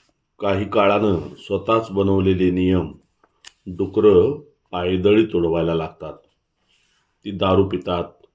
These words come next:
माणसासारखे कपडे घालायला लागतात, स्वतःसाठी वेगळेच नियम बनवतात, किंबहुना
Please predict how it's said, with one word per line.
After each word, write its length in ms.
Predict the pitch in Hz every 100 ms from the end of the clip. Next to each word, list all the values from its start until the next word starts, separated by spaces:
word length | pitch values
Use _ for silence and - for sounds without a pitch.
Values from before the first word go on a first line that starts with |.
| _
माणसासारखे 840 | 90 92 90 87 92 90 85 90
कपडे 460 | 92 87 - 90 90
घालायला 420 | 85 82 82 82
लागतात, 360 | 78 - 85 80 - _ _ _ _ _ _ _
स्वतःसाठी 680 | 101 85 104 101 92 -
वेगळेच 500 | 95 90 90 92 92
नियम 280 | 87 87 92
बनवतात, 460 | 85 80 78 85 80 - _ _ _ _ _ _ _
किंबहुना 680 | - 95 104 98 95 92 95